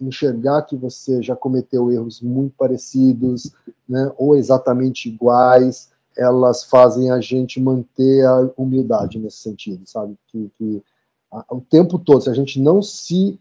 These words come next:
policiar e não policiarmos uns aos outros, né, e o grupo reflexivo também tem essa função, a gente vai tropeçar, né? A gente vai tropeçar porque a gente ficou décadas se educando de um jeito errado, de um jeito problemático.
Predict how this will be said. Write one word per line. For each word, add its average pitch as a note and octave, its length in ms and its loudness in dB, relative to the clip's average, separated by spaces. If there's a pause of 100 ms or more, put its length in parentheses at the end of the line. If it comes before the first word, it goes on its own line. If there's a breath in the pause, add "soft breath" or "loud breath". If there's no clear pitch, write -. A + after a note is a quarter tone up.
(120)
policiar C3+ 840 0
e C#3 80 -2
não D3 200 -4
policiarmos C#3 720 -8
uns D3 180 -4
aos A#2 260 -4
outros, C3 460 0
né, B2 220 -6
e A#2 80 -2
o - 20 -6
grupo A#2 320 -12
reflexivo B2 600 -6
também A#2+ 360 0
tem B2+ 220 -6
essa A#2 180 -12
função, C3+ 640 -6 (680)
a B2+ 140 -4
gente C3+ 320 -6
vai B2+ 180 8
tropeçar, B2+ 560 -4 (500)
né? A2+ 140 -6
A A2+ 60 -4
gente A2+ 260 -12
vai A#2+ 160 4
tropeçar A#2 500 -2
porque B2 200 -8
a A#2+ 40 -4
gente A#2+ 220 -10
ficou B2+ 320 -6
décadas C#3+ 800 2
se - 160 -4
educando C3+ 640 -2
de B2+ 120 -4
um C3 120 0
jeito B2 460 0
errado, A2 640 -2
de A2 100 -8
um A2+ 140 -4
jeito A2 560 -4
problemático. A2 1000 -4